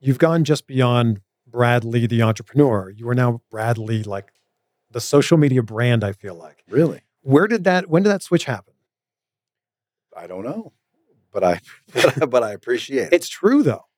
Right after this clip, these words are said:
Speaker 2: Really? Why do you say that?
Speaker 1: Well, just look at your Instagram page. Your Instagram, you wanna talk about wisdom and value. That's what your Instagram page is full of.
Speaker 2: Well,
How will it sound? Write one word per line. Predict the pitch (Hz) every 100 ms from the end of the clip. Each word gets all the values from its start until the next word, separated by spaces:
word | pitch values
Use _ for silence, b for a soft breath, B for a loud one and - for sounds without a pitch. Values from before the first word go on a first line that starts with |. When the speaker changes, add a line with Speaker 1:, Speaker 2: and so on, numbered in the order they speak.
| _ -
Speaker 2:
Really? | 127 98
Why | 82 98
do | 107
you |
say | 104 113
that? | 92 - _ _ _ _
Speaker 1:
Well, | 143 131
just | 127 139 165 131
look | 139 190
at |
your | 156
Instagram | 127 - 117 98 90
page. | - _ _ _ _ _
Your | 123
Instagram, | 143 165 139 131 127 156
you | 131
wanna | 202
talk | 135 131
about | 107 104
wisdom | 127 110 90 _ _ _
and | 113 110
value. | 104 120 90 - _ _ _ -
That's | 151
what | 185
your | 170
Instagram | 180 180 160 151
page | 135 147 117
is | 104
full | - 120
of. | 92 _ _ _ _ _ _ _ _ _ _
Speaker 2:
Well, | 123 107